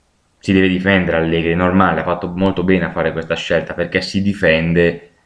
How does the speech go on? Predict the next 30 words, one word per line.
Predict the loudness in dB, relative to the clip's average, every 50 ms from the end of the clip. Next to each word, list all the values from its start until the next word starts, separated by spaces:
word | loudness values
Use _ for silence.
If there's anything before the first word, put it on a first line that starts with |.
| _ _ _ _ _ -8
e, | -6 -4 -4 -4 -6 -6
e | -6 -6
ovviamente | -4 -2 -2 -2 -2 -2 -2 -4 -2 -2 -4 -4
difende | -4 -6 -4 -4 -4 -2 0 0
il | 0
risultato. | 0 -2 -6 -8 -2 0 0 0 0 -2 -2 -6 -6 -6 -8 -12 _ _ _ _ _
E | -8 -4 -2 -2 -2 -2 -6 -10
secondo | -10 -6 -4 -2 -2 -2
me | 0 -2 -2
chi | -2 -2 -4
dice | -4 -2 -4 -2
che | -2 -2
Allegri | 0 0 0 0 0 -2
non | -2 -2 -2
è | -2
un, | -2 -4 -4 -4 -6 -4 -4
non | -4 -2 -2
è | -2 -2
un | -2 -2
buon | -2 -2 -2 -2
allenatore | -2 0 0 0 0 0 -2 -2 -4
sbaglia, | -6 -6 -2 -2 0 0 0 -2 -4 -6 -8 -10 -10 -14 -20 _ _ _ _
sbaglia, | -20 -14 -6 -2 -2 -2 -2 -4 -8 -10 -10 -12 -14 _ _ _ -20 -20 -20 -20 -20 -20 _ _ _ _ _ -4
perché | -2 -2 -2 0 0 0
Allegri | 2 2 2 2 2 2 0 0 -2
stasera | -2 -4 -4 -2 0 -2
ha | -2
dimostrato | -2 -4 -4 -6 -6 -6 -8 -8 -6 -4
di | -4 -2
essere | -4 -4 -4 -4 -2 -2 0 0 -2 -4 -6 -14 _